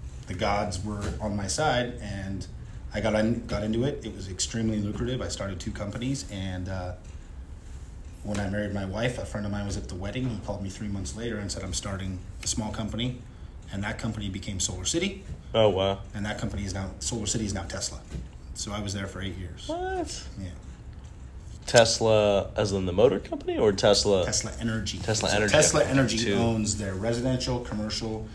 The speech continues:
Speaker 1: and microgrid solar division. And they also, of course, make cars.
Speaker 2: But this doesn't, oh, so this does have an affiliation with
Speaker 1: Oh,
Speaker 2: Elon
Speaker 1: absolutely.
Speaker 2: and, oh, okay,
Speaker 1: Oh,
Speaker 2: gotcha.
Speaker 1: yeah, I met, I hung out with Elon a few times. Not one-on-one or anything, but
Speaker 2: Right,
Speaker 1: dinners.
Speaker 2: in a group setting, sort of.
Speaker 1: Yeah,
Speaker 2: That's
Speaker 1: Ve-,
Speaker 2: really cool,
Speaker 1: Vegas
Speaker 2: man.
Speaker 1: trips for Christmas and
Speaker 2: He,
Speaker 1: things like that.
Speaker 2: uh, there's been some,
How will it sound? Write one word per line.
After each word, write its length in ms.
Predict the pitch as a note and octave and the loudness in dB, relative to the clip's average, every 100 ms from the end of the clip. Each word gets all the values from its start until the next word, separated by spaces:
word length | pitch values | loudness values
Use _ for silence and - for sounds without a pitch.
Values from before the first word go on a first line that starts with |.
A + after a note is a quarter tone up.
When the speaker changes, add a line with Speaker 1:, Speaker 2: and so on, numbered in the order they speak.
| - - | -12 -6
Speaker 1:
and 180 | G2 F#2+ | -4 0
microgrid 920 | A2+ A#2+ G#2+ F#2 - - G2+ G2+ E2+ | 0 0 -2 -4 -6 -6 -4 -2 -2
solar 640 | - - A#2 A#2 A#2+ B2+ - - | -2 0 2 2 2 -2 -6 -8
division. 460 | B2+ C3+ C3+ E3+ - - - - - | -2 0 0 0 -4 -6 -8 -8 -6
And 80 | G#2 | -4
they 100 | G2 | -2
also, 320 | F#2+ F#2+ G2 | 0 -2 -2
of 100 | F#2+ - | -4 -6
course, 340 | - - - - - | -6 -4 -6 -4 -4
make 120 | - | -4
cars. 260 | - - - | -6 -8 -2
Speaker 2:
But 80 | A2+ | 4
this 120 | A2+ | 6
doesn't, 260 | A2 G2+ - | 6 4 4
oh, 140 | G2 F#2 | 4 4
so 120 | G2+ | 4
this 160 | G2+ | 2
does 200 | - G2+ | 4 4
have 120 | F#2+ F2 | 6 2
an 60 | |
affiliation 560 | F2 F2+ F2 E2 - E2+ | 0 2 2 2 0 -4
with 160 | D2+ - | -6 4
Speaker 1:
Oh, 40 | |
Speaker 2:
Elon 120 | C#3+ C3 | 8 8
Speaker 1:
absolutely. 360 | - A#2+ A#2 | 8 4 2
Speaker 2:
and, 80 | - - | 0 4
oh, 180 | B2 F2 | 6 6
okay, 140 | E2 B2 | 0 0
Speaker 1:
Oh, 80 | C3 | 2
Speaker 2:
gotcha. 120 | C#3+ | 4
Speaker 1:
yeah, 160 | A#2 G2+ | 4 2
I 40 | |
met, 100 | A2 | 0
I 280 | A2 G#2+ G2+ F#2 - | -2 -4 -6 -8 -8
hung 100 | - | -6
out 60 | G#2+ | -6
with 120 | G2+ | -6
Elon 180 | G2 F#2 | -6 -6
a 40 | E2+ | -6
few 140 | F2+ | -8
times. 320 | - C#2+ - | -8 -8 -8
Not 220 | G#2+ G#2+ A2 - | -6 -6 -6 -8
one-on-one 580 | G2+ G2 F2+ F2 F#2+ F#2+ | -4 -4 -4 -6 -6 -6
or 40 | D#2+ D#2+ | -6 -6
anything, 180 | D#2 D#2+ | -6 -6
but 80 | F2 F#2+ | -6 4
Speaker 2:
Right, 200 | G2 D#2+ | 4 4
Speaker 1:
dinners. 180 | D2+ - | 0 0
Speaker 2:
in 140 | G2+ | 2
a 60 | G2 | 2
group 220 | F2+ F2 | 0 -2
setting, 280 | - - F#2+ | -2 -2 -2
sort 160 | - A#2 | 4 4
of. 60 | |
Speaker 1:
Yeah, 140 | G2+ G2 | 4 2
Speaker 2:
That's 240 | G2 - | 4 4
Speaker 1:
Ve-, 60 | - | 4
Speaker 2:
really 120 | B3+ G#2 | 2 4
cool, 80 | |
Speaker 1:
Vegas 200 | G#2 G#2 F2+ | 4 4 0
Speaker 2:
man. 80 | |
Speaker 1:
trips 180 | G#2+ F#2+ | -2 -4
for 140 | - G2 | -8 -10
Christmas 420 | - - - - | -6 -6 -6 -8
and 80 | E2+ | -4
Speaker 2:
He, 140 | - | 0
Speaker 1:
things 140 | A2+ A2 | 6 8
like 60 | |
that. 40 | G#2 | 10
Speaker 2:
uh, 240 | G2 F#2+ | 10 6
there's 200 | - G#2+ | 4 2
been 200 | G2+ G#2+ | 4 4
some, 420 | G#2 A2 G#2 G2 | 4 2 2 0